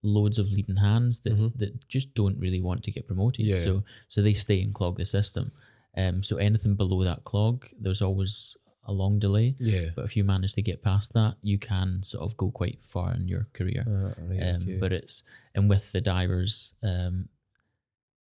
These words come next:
Speaker 1: the sort of, um, the demand to the job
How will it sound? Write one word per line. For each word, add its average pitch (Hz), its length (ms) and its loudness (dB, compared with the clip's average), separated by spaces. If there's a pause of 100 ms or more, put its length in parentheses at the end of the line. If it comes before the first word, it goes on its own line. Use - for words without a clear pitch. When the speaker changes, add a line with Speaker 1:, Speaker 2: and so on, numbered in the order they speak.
(760)
Speaker 1:
the 101 120 0
sort 98 280 -2
of, 98 300 -4
um, 92 340 0
the 98 100 2
demand 101 540 2
to - 200 -6
the 107 120 2
job 113 360 2